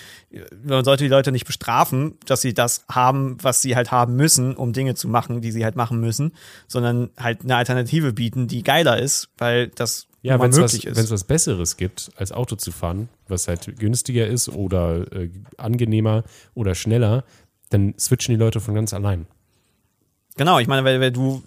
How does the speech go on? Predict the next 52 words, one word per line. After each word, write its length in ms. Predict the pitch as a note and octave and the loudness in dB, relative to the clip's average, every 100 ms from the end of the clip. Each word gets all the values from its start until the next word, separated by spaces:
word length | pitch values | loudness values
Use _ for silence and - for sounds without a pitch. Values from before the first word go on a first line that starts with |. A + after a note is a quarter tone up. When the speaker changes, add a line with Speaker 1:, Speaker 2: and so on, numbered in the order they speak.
| - C#3 - _ _ _ _ _ - | -14 -16 -16 _ _ _ _ _ -8
Speaker 1:
bist 180 | C3 C3 | -4 0
ja 80 | |
auch 160 | C3+ C#3 | 0 0
lieber 240 | C#3+ C#3 | 0 0
dann 160 | C3 C3 | 2 0
Bahnfahrer, 720 | A#2+ B2+ D3+ D3+ D3+ D3+ D#3 - - _ | 0 0 -2 -2 0 0 -2 -6 -14 _
wenn's 160 | B2 B2 | -4 -2
halt 100 | A#2+ | -4
eine 80 | |
gute 480 | A2+ B2+ C3 B2 A#2+ | -4 -2 0 0 0
Anschlussmöglichkeit 800 | C3+ B2 C#3+ D3+ C#3+ C#3+ - C3 | -4 -4 -4 -2 -2 -4 -6 -6
gibt. 240 | C#3+ C#3+ - | -6 -8 -6
Speaker 2:
Ja. 100 | G2+ - - | -6 -6 -8
Speaker 1:
Weil 80 | A#2+ | -4
dann 120 | B2 | -2
kannst 260 | C3 B2+ C3 | -2 -2 0
du 20 | |
ja 80 | B2+ | 2
auch 220 | B2 B2+ | 2 0
im 180 | C3 B2+ | -2 0
Auto, 500 | B2+ B2 C#3 C3 B2 | 0 0 0 0 0
äh, 220 | A#2+ B2 | -2 -2
im 160 | B2 A#2+ | -2 0
Bahn 380 | A2+ C3 B2+ | 2 4 2
halt 140 | B2 B2+ | -2 -2
lesen. 340 | C3+ B2 C3+ - - _ | -2 0 -4 -6 -16 _
Ich 60 | - | -6
meine, 120 | A#2 | -2
im 80 | B2 | -2
Auto 140 | A#2 | -2
kann 100 | B2 | 0
man 100 | B2 | 0
Podcast 420 | - C#3 D3+ - | -2 -4 -6 -4
hören. 140 | D3+ D3 | -4 -4
Ist 100 | B2 | -6
jetzt 160 | - | -6
nicht 120 | B2+ | -6
so, 60 | - | -6
als 200 | G#2+ - - _ _ _ _ | -6 -8 -14 _ _ _ _
wäre 100 | B2 | -2
man 120 | A#2 | -2
komplett 960 | A2+ - _ _ _ - - B2 C3 - | -2 -6 _ _ _ -20 -8 -6 -4 -4
weg, 240 | F3+ - | -6 -4
aber 240 | C3+ B2 A#2 | -2 0 2
ja, 180 | C3 | 2
du 80 | A#2 | 2
kannst 280 | A2+ C#3 - | 0 -2 0
nicht 260 | D3+ - - | -2 -2 -2
<laughs> 0 | |
im 160 | C3+ | 2
Auto 340 | B2+ C#3 - C#3 | 2 0 -2 -2
lesen, 680 | C3+ B2+ C#3 C#3 C3+ B2+ | 2 2 4 4 2 0